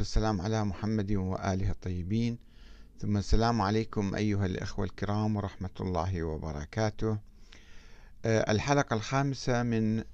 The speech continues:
نقد العقل الإمامي، الشيخ جواد التبريزي نموذجا. وهذه الحلقة تدور حول، آه، من هم أولو الأمر من أهل البيت.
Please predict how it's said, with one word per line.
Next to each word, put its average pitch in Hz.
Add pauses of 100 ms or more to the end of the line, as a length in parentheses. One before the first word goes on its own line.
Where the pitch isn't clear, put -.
نقد 123
العقل 120
الإمامي، 101 (800)
الشيخ 123
جواد 113
التبريزي 113
نموذجا. 92 (1040)
وهذه 131
الحلقة 131
تدور 117
حول، 117 (800)
آه، 101 (120)
من 151
هم 147 (280)
أولو 135
الأمر 135
من 123
أهل 107
البيت. 95